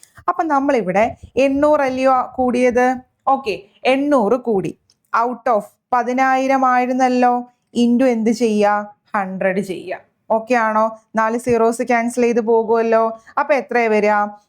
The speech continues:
എയ്റ്റ് പെർസെന്റേജ് ആണ് അവിടെ വരുന്ന ടോട്ടൽ ഇൻക്രിമെന്റ്. ഓക്കെ, അപ്പൊ ദേ ഇതിന്റെ നടുക്കായിട്ട് നമ്മൾ എയ്റ്റ് പെർസെന്റേജ് എന്ന് എഴുതണം.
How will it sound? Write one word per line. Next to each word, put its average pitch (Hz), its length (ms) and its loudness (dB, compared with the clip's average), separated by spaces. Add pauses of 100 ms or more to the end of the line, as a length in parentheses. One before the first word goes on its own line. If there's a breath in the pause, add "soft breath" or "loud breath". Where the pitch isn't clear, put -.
(180)
എയ്റ്റ് 359 360 0
പെർസെന്റേജ് 226 680 0
ആണ് 180 360 -6
അവിടെ 196 300 0
വരുന്ന 190 360 -2
ടോട്ടൽ 214 680 -2
ഇൻക്രിമെന്റ്. 180 920 -4 (120)
ഓക്കെ, 202 440 -2 (240 loud breath)
അപ്പൊ 233 140 -2
ദേ 226 260 0 (240 soft breath)
ഇതിന്റെ 269 420 2
നടുക്കായിട്ട് 202 920 -2
നമ്മൾ 190 260 0 (160)
എയ്റ്റ് 220 340 0
പെർസെന്റേജ് 190 600 0
എന്ന് 190 160 0
എഴുതണം. 151 360 -6